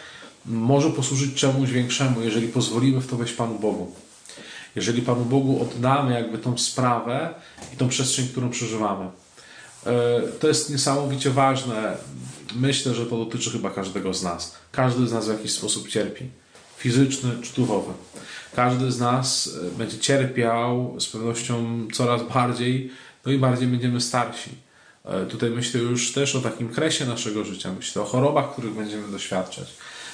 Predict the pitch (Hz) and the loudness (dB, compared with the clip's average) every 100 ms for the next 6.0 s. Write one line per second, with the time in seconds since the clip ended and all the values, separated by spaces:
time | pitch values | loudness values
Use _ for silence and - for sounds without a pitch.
0 | - 107 - 107 - 127 123 127 160 151 | -8 -4 0 2 2 2 0 2 2 2
1 | - 147 127 123 - 107 101 82 - - | 0 0 2 0 0 0 0 -4 -8 -10
2 | - - - - - - 101 110 110 - | -16 -20 -18 -18 -16 -4 -2 0 -2 -2
3 | 120 131 131 131 135 127 127 127 120 - | 2 2 4 4 4 4 4 4 2 2
4 | 127 123 120 - 120 117 110 110 117 113 | 4 4 2 -2 0 0 -2 -2 0 0
5 | - - 113 110 113 110 104 - 123 120 | -4 -4 0 2 2 0 -2 0 -2 -2